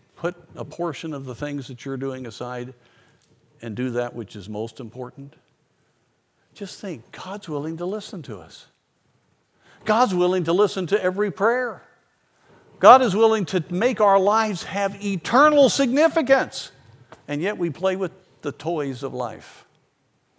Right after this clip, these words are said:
And even the responsibilities that are legitimate, we get overpowered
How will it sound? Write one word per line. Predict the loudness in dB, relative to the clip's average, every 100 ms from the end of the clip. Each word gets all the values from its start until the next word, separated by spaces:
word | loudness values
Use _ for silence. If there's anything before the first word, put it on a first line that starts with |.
| _ -6
And | -2
even | 0 0
the | 0
responsibilities | 0 0 0 0 0 0 2 2 2 -2
that | -2
are | -2
legitimate, | -2 -4 -6 -8 -6 -8
we | -8 -6
get | -4
overpowered | -4 -4 -6 -6 -8 -4 -6